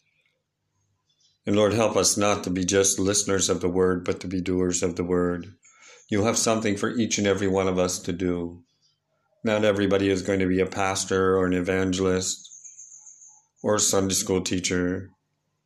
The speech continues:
but each one of us have a testimony that we can share. Each one of us are called to give this good news, this message of hope found in a personal relationship with Jesus Christ.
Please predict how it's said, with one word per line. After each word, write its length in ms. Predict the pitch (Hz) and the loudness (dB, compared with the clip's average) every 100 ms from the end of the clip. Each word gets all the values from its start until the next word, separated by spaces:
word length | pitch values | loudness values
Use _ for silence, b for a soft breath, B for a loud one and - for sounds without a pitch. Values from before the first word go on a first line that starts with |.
| _ _ | _ _
but 100 | 107 | 0
each 240 | 110 104 | 0 0
one 140 | 107 104 | 0 2
of 100 | 95 | 2
us 140 | 95 | 0
have 160 | 95 92 | 0 -2
a 20 | |
testimony 640 | 92 101 - 95 92 87 87 | 0 -2 -2 0 0 -2 -2
that 200 | 92 90 | -4 -4
we 80 | 92 | -6
can 240 | - 92 | -4 -2
share. 640 | - 101 98 90 87 92 _ _ _ b b b b b | 0 0 0 -2 -4 -10 _ _ _ b b b b b
Each 240 | 120 113 - | -2 -2 2
one 180 | 110 113 | 2 4
of 140 | 92 | 4
us 320 | 90 87 - B B - | 2 0 -4 B B -4
are 120 | 98 | -2
called 580 | - - 107 101 87 90 b b b b _ _ | -2 2 4 4 2 -6 b b b b _ _
to 100 | - | -6
give 280 | 95 107 95 | -2 0 2
this 180 | 101 98 | 0 0
good 260 | - 98 | 0 -2
news, 480 | 95 98 98 90 85 | 0 2 2 2 0
this 220 | 98 90 | -2 -2
message 400 | 95 98 - 90 | 0 0 0 0
of 140 | 90 - | -2 -2
hope 360 | 107 98 101 b b b | 0 2 0 b b b
found 420 | - 104 107 101 | -2 2 4 2
in 140 | 95 90 | 2 0
a 60 | |
personal 440 | 87 104 101 - 90 | 0 0 0 0 2
relationship 720 | 90 95 95 - 92 - 90 | 2 2 0 -2 -2 -2 -2
with 100 | 95 | -2
Jesus 380 | 98 98 107 95 | -2 -2 -4 -4
Christ. 580 | - 110 117 90 - | -2 -2 -2 -4 -10